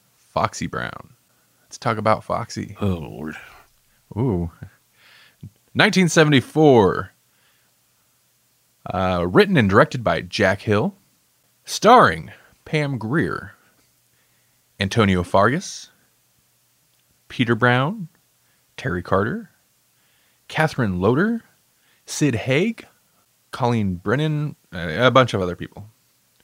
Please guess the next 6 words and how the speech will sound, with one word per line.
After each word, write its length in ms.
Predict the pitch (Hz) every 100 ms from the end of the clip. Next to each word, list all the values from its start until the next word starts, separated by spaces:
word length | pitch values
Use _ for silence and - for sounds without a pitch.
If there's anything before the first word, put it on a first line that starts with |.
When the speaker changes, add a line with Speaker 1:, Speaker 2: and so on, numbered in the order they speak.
| _ -
Speaker 1:
<laughs> 1200 | 95 107 - _ _ - - - _ _ _ _
Speaker 2:
Supporting 460 | - - 226 247 226
cast. 540 | 190 135 - - - - _ - - -
Speaker 1:
Um, 480 | 110 117 117 117 113
Speaker 2:
Supporting 640 | 127 104 143 175 208 208
cast. 600 | 160 110 - - -